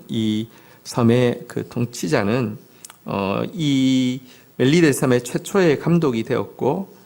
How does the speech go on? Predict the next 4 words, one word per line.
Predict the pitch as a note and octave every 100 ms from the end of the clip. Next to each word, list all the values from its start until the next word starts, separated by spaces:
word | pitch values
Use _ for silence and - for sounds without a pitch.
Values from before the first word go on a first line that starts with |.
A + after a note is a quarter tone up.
| - - _
또 | - - F#2 G2 G#2 A2+ A#2+ D3
순교자가 | - G3 E3+ A#2 G#2+
되었다고 | A2 B2 - - A2+ A#2+ A#2 B2
합니다. | - A#2+ A2+